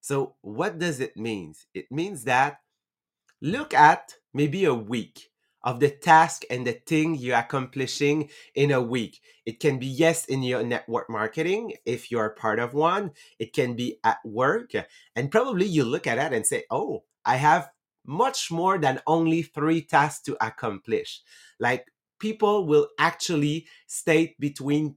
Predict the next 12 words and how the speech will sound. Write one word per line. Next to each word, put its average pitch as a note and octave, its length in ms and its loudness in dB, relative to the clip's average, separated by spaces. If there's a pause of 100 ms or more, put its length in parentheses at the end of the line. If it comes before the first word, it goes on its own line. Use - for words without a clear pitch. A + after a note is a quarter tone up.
ten F#3 440 0
and C3 260 -4
twenty E3+ 540 -4
tasks D#3 380 2
that A2+ 180 -4
they A2+ 120 0
have C3 300 -2
to - 220 -10
accomplish C#3+ 880 -4 (400)
during D3+ 300 2
their A2 220 -2
week. - 280 -12